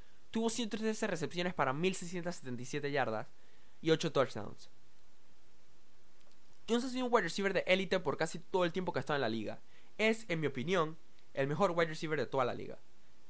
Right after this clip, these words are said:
Baltimore Ravens, Marshall Yanda, guard. Posiblemente la posición más infravalorada de la N F L, guard.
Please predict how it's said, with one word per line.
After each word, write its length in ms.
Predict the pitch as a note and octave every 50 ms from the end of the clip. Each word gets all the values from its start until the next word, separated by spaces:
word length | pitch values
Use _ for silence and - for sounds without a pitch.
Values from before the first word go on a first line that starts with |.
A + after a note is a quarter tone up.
| - - - - - -
Baltimore 340 | - E3+ F3+ F#3 F#3+ F3 D#3
Ravens, 480 | D3+ D#3 D3+ D3 D3 D3 D3 - - - - -
Marshall 360 | C3+ D3 D3+ C#3+ - D3+ C#3+
Yanda, 380 | C#3 C#3+ C3+ C3+ C3+ C3 A#2 -
guard. 360 | A#2 A#2+ C3 A#2+ A2 G2 - - - - - - - - - - - - -
Posiblemente 400 | E3 E3+ A3+ A#3 A#3 B3 A3+ A#3+
la 100 | A#3 F#3
posición 260 | E3 D#3 - E3 F3
más 180 | F#3 F#3+ F3
infravalorada 500 | G3 F3 - D#3+ C#3 - - C#3 D3 D#3+
de 60 | D3+ C#3
la 80 | C3
N 100 | C3 C#3
F 240 | C3+ - - B2+ A#2+
L, 260 | A#2 A#2 A#2 A#2+ - -
guard. 420 | A#2 C3+ C3+ B2+ A2 G2+ G#2 B2+